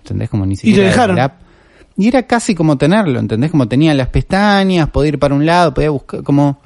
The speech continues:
Speaker 1: bastantes cosas. Y era, "Che, esto está bien, porque me dan ganas de quedarme. Me puedo, hay más chances de que me enganche y diga, 'Che, me hago un usuario y hago el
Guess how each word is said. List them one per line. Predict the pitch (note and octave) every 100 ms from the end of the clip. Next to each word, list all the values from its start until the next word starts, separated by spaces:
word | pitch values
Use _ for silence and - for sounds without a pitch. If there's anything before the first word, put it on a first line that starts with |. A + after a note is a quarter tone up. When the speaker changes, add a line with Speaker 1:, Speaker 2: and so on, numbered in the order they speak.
| _ _ _ _ _ _ _ _ _ _ _ -
Speaker 1:
bastantes | A#2 A2+ - A3+ A#3 G3 B2
cosas. | - G3+ - -
Y | C#3
era, | C#3+ B2 - _ _
"Che, | - G#3 G#3
esto | A3 -
está | G3+ - - C#3
bien, | D3+ A3+ F3 A2
porque | G#2+ A2
me | A2 B2+
dan | D#3 E3
ganas | E3 D#3
de | A#2
quedarme. | C3 F3+ C#3+ A2+ G#2
Me | A2
puedo, | G#2 C#3+ D3+
hay | C3+ D#3
más | D#3+ -
chances | - E3 E3 E3
de | C3
que | A#2
me |
enganche | A2+ B2 C#3+ C#3 - C#3+
y |
diga, | B2 A#2+ G#2+
'Che, | - D#3 A#2 - _ _ _
me | C#3
hago | D#3
un | B2+
usuario | - C3 B2 C#3
y | C3 A2+
hago | A2+ A2+
el | G#2+ G#2 G#2